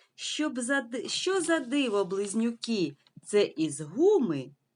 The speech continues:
чобітки, абсолютно правильно. Молодці, відгадали ви. Наступна загадка. Вас в негоду захищу, не промокну від дощу.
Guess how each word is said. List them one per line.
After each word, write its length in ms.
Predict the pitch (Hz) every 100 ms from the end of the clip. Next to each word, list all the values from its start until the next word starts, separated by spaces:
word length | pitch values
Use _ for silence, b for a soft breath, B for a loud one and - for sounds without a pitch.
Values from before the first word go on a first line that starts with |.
| _ -
чобітки, 1080 | - 233 214 247 240 - - 269 247 190 -
абсолютно 800 | 170 170 - 262 277 277 269 269
правильно. 880 | 269 269 247 196 160 156 151 143 139 _ _ _ _ _ _
Молодці, 760 | 175 196 311 330 - 240 226 240 _ 185
відгадали 800 | 180 196 302 277 233 202 196
ви. 220 | 190 190 196 _ _ _ - -
Наступна 500 | - - 339 339 339
загадка. 640 | 220 175 160 143 - 139 139 B B -
Вас 420 | 143 262 302 -
в 80 | 202
негоду 640 | 196 214 226 277 247 190
захищу, 800 | 175 185 - 170 - - 370 381 B B 233
не 160 | 302
промокну 800 | 339 392 359 233 214 285 320 349
від 220 | 302 254
дощу. 640 | 233 285 - - 214 151